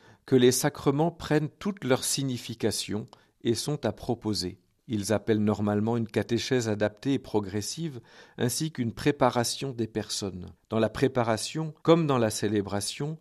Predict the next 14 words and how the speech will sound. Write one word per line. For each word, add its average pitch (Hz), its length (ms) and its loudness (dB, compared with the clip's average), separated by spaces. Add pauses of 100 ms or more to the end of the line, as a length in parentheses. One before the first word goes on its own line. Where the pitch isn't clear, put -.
on 113 180 2
aura 120 240 4
le 127 120 2
souci 131 420 -4
de 123 140 0
manifester 123 800 0
le 123 120 0
caractère 113 640 -2
communautaire 135 880 0 (260)
des 101 80 0
sacrements. 98 580 -6 (200)
Dans 107 80 -2
cette 104 240 0
perspective, 117 800 -2